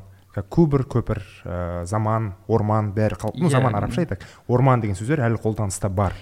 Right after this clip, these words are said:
Speaker 1: Мысалы,
Speaker 2: Ну, ту-, но
Speaker 1: қалмаған.
Speaker 2: тут, если
Speaker 1: Мгм.
Speaker 2: взять, то, конечно, арабских слов в турецком намного больше,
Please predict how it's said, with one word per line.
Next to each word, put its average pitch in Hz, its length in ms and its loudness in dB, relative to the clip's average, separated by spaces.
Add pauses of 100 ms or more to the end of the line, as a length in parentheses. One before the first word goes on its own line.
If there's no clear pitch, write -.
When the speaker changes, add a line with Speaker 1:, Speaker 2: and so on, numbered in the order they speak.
(720)
Speaker 1:
Мысалы, 107 420 2
Speaker 2:
Ну, - 100 -20
ту-, - 140 4
но 123 180 8
Speaker 1:
қалмаған. - 100 -2
Speaker 2:
тут, - 420 -4
если 117 300 2
Speaker 1:
Мгм. 104 80 -2
Speaker 2:
взять, 113 540 -4
то, 104 120 -8
конечно, 95 680 -2 (120)
арабских 110 420 -4
слов 107 200 -4
в - 40 -20
турецком 104 500 -4
намного 107 400 4
больше, 101 560 -2